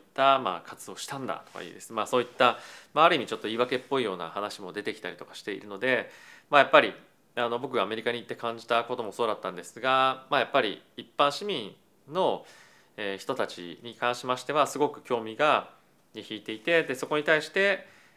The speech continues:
えー、まあ、なんていうんですかね、あの、アピールしていかなければいけない人たちに関しては、やっぱりそういった、えー、会社だったりとか、まあ、アセットクラスとの関わりみたいなものは少し切りたいというようなものが、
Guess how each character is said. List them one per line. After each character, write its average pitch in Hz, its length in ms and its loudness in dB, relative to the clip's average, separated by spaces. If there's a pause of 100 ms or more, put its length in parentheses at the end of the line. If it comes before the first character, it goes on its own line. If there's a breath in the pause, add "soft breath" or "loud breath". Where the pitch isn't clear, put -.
(100)
え 98 320 -6
ー、 107 40 -12
ま 101 360 0
あ、 - 20 -10
な 107 80 -6
ん 95 60 -12
て 98 80 -16
い - 20 -14
う 95 40 -16
ん - 20 -18
で 98 60 -20
す - 60 -20
か 127 80 -10
ね、 151 280 -8 (1040)
あ 98 100 -8
の、 95 120 0
ア 107 60 0
ピ 147 140 0
ー 123 60 0
ル 92 60 -8
し - 60 -12
て 104 100 -8
い - 20 -6
か 113 60 0
な 113 100 0
け 98 80 -4
れ 92 60 -6
ば 95 80 -6
い 95 40 -10
け 107 100 -8
な 107 100 -2
い 101 40 -6
人 123 120 -8
た 101 120 -4
ち 95 240 -12
に 107 80 -14
関 110 180 -4
し - 80 -16
て 151 80 -10
は、 175 120 0
や 131 60 4
っ - 80 -2
ぱ 117 100 0
り 98 60 -4
そ 104 180 -8
う 104 40 -6
い 101 40 -14
っ - 20 -18 (140)
た、 151 320 0 (340)
え 92 200 -8
ー、 - 40 -16
会 101 140 -4
社 95 300 -8
だ 107 100 -4
っ - 40 -10
た 92 80 -8
り 87 80 -12
と 98 100 -16
か、 104 200 -4
ま 92 220 -8 (180)
あ、 104 60 -8
ア - 20 -14
セ 110 100 -8
ッ - 40 -12
ト - 80 -20
ク - 80 -2
ラ 110 80 0
ス - 60 -16
と 160 80 -4
の 180 260 -2 (180 loud breath)
関 110 140 -6
わ 107 100 2
り 104 60 -4
み 110 100 -12
た 104 100 0
い 92 40 -2
な 95 60 -10
も 95 80 -12
の 104 100 -10
は 123 100 -2
少 - 140 -6
し 107 280 -8 (420 soft breath)
切 - 120 -8
り 131 100 -4
た 139 120 6
い - 60 2
と - 80 -12
い - 20 -10 (140)
う 120 40 -6
よ 113 60 -4
う - 20 -6
な 101 60 -8
も 101 100 -10
の 107 100 -8
が、 143 300 0